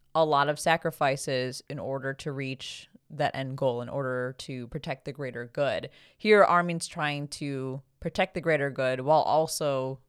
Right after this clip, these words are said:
m-, minimize the amount of casualties along the way. And I think,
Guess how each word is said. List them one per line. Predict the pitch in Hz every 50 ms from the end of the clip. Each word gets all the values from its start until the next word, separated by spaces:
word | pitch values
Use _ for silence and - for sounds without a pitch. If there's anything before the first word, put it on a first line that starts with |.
| _ -
m-, | 165 143 127 143 156 - -
minimize | 165 175 180 190 196 190 180 170 156 147 143 143 147 156 143
the | 147 147
amount | 147 135 127 123 127 127 123
of | 131 131 123 117 - - -
casualties | - 143 131 131 131 120 - - 127 123 117 - -
along | 135 131 123 120 120 117
the | 117 120
way. | 117 117 117 - 107 120 - _ _ _ _ _ _ _ -
And | 147 147 147 139 139 131 131 131 135 131 - - _ _ _ _ _ _ _ _ _ _ _
I | - 170
think, | 170 175 175 170 170 - -